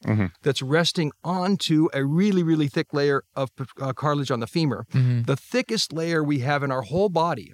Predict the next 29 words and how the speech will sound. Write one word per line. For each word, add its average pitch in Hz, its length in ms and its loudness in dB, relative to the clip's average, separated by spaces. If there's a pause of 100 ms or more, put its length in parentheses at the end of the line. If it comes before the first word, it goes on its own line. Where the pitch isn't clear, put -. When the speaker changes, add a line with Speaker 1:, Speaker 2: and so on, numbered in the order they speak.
Speaker 2:
of 131 100 -4
articular 147 460 -2
cartilage 123 580 -4
is 139 240 -6
on 147 200 -2
the 139 80 -2
patella. 117 420 -8 (580)
So 151 260 4
it's 151 220 -2
theorized 143 840 0
that 135 320 -2 (160)
if 156 220 -2
it 143 140 -8
gets 208 280 -4
thin, 160 540 -2 (100)
some 170 320 -2
of 175 140 -2
the 180 80 0
forces 170 500 -2
are 143 100 -2
transmitted 151 640 -2
through 185 420 -2
that 127 300 -2 (100)
to 170 180 -2
the 156 100 0
patella, 113 540 -8
that 123 160 -8
nature 170 320 0
gives 180 420 0